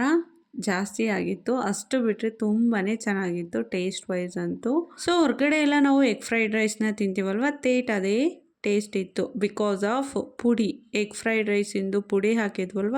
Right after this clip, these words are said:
so, ಅದ್ರಿಂದನೇ ಆ ಟೇಸ್ಟ್ ಬಂದಿರೋದು. ತುಂಬಾನೇ ಅದ್ಭುತವಾಗಿ ಟೇಸ್ಟ್ ಅಂತೂ ಇತ್ತು. But ಇನ್ನೊಂದು ಮ್ಯಾಜಿಕಲ್ ಥಿಂಗ್ ಏನ್ ಗೊತ್ತಾ, ನಾವು ಯಾವುದೇ ಸಾಸಸ್ನ ಯೂಸ್ ಮಾಡಿಲ್ಲ, but ಆದ್ರೂ ಕೂಡ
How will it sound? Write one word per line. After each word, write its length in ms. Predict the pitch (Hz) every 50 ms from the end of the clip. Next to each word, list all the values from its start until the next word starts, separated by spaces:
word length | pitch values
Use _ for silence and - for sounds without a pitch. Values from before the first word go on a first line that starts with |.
| 320
so, 280 | 302 294 285 269 262 240
ಅದ್ರಿಂದನೇ 560 | 208 185 185 202 208 208 202 202 196 202 240
ಆ 120 | 269 254 214
ಟೇಸ್ಟ್ 400 | 202 - 175 175 185 - - 180
ಬಂದಿರೋದು. 580 | 185 185 180 180 185 180 180 180 190 240 269
ತುಂಬಾನೇ 680 | 269 269 247 226 220 214 214 202 214 233 240 233 - - 190
ಅದ್ಭುತವಾಗಿ 840 | 190 190 170 180 - 208 196 196 - 196 185 180 175 175 196 226
ಟೇಸ್ಟ್ 400 | 214 220 - 185 180 196 - -
ಅಂತೂ 240 | 180 175 175 170 190
ಇತ್ತು. 480 | 190 180 175 170 - - 269 320 339 - - - - - -
But 220 | 285 311 294 302
ಇನ್ನೊಂದು 800 | 302 285 277 277 294 311 320 311 302 294 302 - - - - -
ಮ್ಯಾಜಿಕಲ್ 720 | 226 226 208 208 220 214 - 277 254 262 - 277 269 262
ಥಿಂಗ್ 360 | 269 269 254 233 226 226 220 208
ಏನ್ 240 | 196 190 190 190
ಗೊತ್ತಾ, 320 | 185 185 175 175 - 240 254
ನಾವು 180 | 262 254 262
ಯಾವುದೇ 400 | 262 247 226 202 214 226 240 269
ಸಾಸಸ್ನ 540 | 269 277 269 240 233 - - 220 214 - 254 254
ಯೂಸ್ 340 | 269 247 220 214 220 226 220
ಮಾಡಿಲ್ಲ, 400 | 214 196 180 175 165 170 175 208 262 302 339 320 311
but 220 | 294 277 277 277 - 202
ಆದ್ರೂ 360 | 185 180 196 202 254 277 277
ಕೂಡ 260 | 277 - 233 220 226